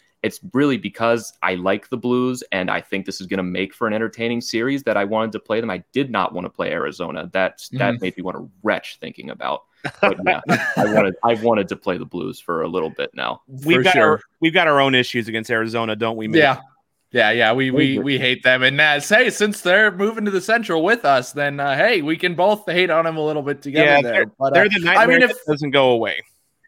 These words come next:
Speaker 2: Yeah, well, if I'm thinking about, if I'm an Avs fan, I,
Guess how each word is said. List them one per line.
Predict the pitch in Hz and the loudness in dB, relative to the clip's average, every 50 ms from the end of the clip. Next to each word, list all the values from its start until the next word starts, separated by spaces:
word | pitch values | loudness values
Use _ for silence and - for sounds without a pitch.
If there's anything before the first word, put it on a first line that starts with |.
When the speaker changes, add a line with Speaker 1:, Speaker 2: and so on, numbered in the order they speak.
| _ _ - | _ _ -6
Speaker 2:
Yeah, | 113 104 101 95 - 110 | -2 0 2 2 2 2
well, | 143 165 190 202 | 4 6 6 6
if | 196 196 - | 6 6 4
I'm | 240 247 269 285 254 - | 4 4 4 2 -2 -4
thinking | - 240 220 - - 208 196 185 185 175 | -4 -4 -4 -4 -4 -4 -4 -4 -4 -4
about, | 147 160 151 151 143 147 147 123 | -4 0 2 2 2 2 2 0
if | 156 - - | 2 4 4
I'm | 196 190 | 4 4
an | 170 147 | 4 4
Avs | 139 135 127 123 - - | 4 2 2 -2 -4 -6
fan, | 127 117 113 117 - - | -4 -2 -2 -4 -4 -4
I, | - 139 147 147 | -2 0 0 0